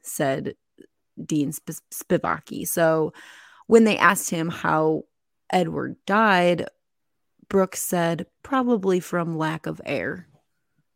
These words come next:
So, like, he's just full out insinuating that he strangled him. But Brooks wouldn't say where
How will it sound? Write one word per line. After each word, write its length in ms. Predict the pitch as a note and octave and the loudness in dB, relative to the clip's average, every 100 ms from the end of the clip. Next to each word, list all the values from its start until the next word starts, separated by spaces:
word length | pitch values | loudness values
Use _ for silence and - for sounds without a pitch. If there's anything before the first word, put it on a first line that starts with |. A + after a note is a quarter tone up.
| _ _ _ - | _ _ _ -12
So, 420 | - - C4+ C#3+ | -6 -2 -2 0
like, 220 | F3+ G3+ | 0 0
he's 260 | - E4+ G#4+ | 0 -2 2
just 260 | F#4+ - | 0 0
full 300 | - - A#3 | -6 4 4
out 380 | A3+ G#3 F#3+ - - | 6 4 2 -4 -2
insinuating 800 | A3 G#3+ G#3 G3+ F3+ F3 E3+ E3 | 0 0 -2 -2 -2 -2 -2 -2
that 180 | D#3+ F3 | -4 -4
he 140 | F#3 | -6
strangled 460 | - E3 D3+ - F3 | -6 -8 -8 -10 -10
him. 220 | - - _ - _ _ _ _ _ _ _ _ _ _ _ C#3+ _ _ _ _ _ _ _ _ _ _ _ _ _ | -14 -16 _ -20 _ _ _ _ _ _ _ _ _ _ _ _ _ _ _ _ _ _ _ _ _ _ _ _ _
But 300 | A#3+ G#3 D#3+ | 6 6 6
Brooks 260 | A3+ A3+ - | 4 4 4
wouldn't 400 | G#3+ A3 G#3 F#3+ | 8 8 8 2
say 540 | - F#3+ F3 E3 D#3+ | 2 4 6 4 2
where 680 | D#3 D#3+ E3 D#3+ D#3+ D#3+ | 0 0 2 2 2 0